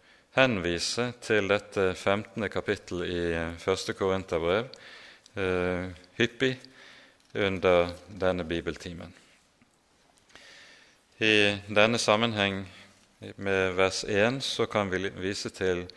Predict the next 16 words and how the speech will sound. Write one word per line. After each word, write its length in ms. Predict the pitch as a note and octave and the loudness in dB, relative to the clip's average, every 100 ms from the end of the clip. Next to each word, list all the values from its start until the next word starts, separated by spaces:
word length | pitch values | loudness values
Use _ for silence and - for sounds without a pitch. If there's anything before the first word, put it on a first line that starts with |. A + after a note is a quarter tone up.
| - - - - _ | -20 -20 -20 -20 _
vers 160 | G2 F#2+ | 0 0
syvogførti 880 | - C3 A2 F2+ - A2+ - - C#3 - - _ - - - _ _ _ _ | 0 0 0 0 2 0 0 -6 -6 -8 -20 _ -20 -20 -20 _ _ _ _
i 160 | G2 F#2+ F#2 F2+ F2 E2+ - - _ | -2 0 0 0 -4 -10 -20 -20 _
Første 340 | - G#2 - G#2+ | 0 0 0 0
Korinterbrev 680 | G2+ F#2+ F#2 F#2 E2 E2 | 2 2 2 0 2 0
femten, 540 | D#2+ F2+ G2+ - B2+ C#3+ - - - - - - _ - | 2 -2 -2 -6 -8 -8 -16 -20 -20 -20 -20 -20 _ 2
der 320 | G#2 G2 F#2+ F#2 - - _ _ _ - | 6 6 4 -6 -20 -20 _ _ _ -8
det 120 | G2 | -6
sies 680 | - A2+ A#2 G2+ F#2 - - | -2 0 2 0 0 -4 -2
om 360 | G2+ F#2+ F2+ F2+ - - - - _ _ _ - G2 | 0 2 0 -8 -16 -20 -20 -20 _ _ _ 0 6
Adam 540 | G2+ A#2 G#2 A#2 E3 E3 - - - - - - | 8 8 8 6 4 -8 -14 -14 -12 -14 -16 -14
følgende: 720 | - F#2+ G#2 G#2+ G2 D#2+ D#2+ - - - - - - | 2 4 4 2 -2 -4 -6 -10 -10 -8 -10 -10 -12
"Det 320 | - A2+ A#2+ G#2+ | -2 6 6 6
første 520 | - A2+ - - A2 | 4 2 2 -2 0
mennesket 680 | G2 G2+ A2+ A2+ - F2+ F2+ | 2 2 2 -2 -2 -2 4
var 280 | F#2 F#2+ | 6 6